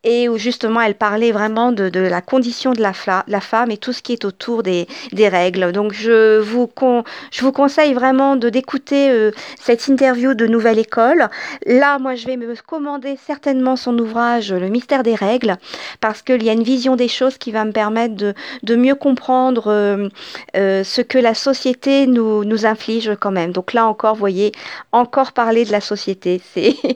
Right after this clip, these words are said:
<laughs> je me rends compte que je reste, c'est un blocage aujourd'hui. Enfin voilà, bon bah écoutez, je vais arrêter pour aujourd'hui mon blabla.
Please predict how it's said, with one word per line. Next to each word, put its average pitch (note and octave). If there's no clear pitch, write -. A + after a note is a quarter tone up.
<laughs> A4
je B3
me B3
rends A#3+
compte G4
que C4+
je A#3
reste, B3
c'est A#3+
un A#3
blocage A#3
aujourd'hui. G3+
Enfin F4
voilà, B3
bon D4
bah F4
écoutez, F4
je A#3
vais D#4+
arrêter F4+
pour B3
aujourd'hui A3+
mon G#3
blabla. G3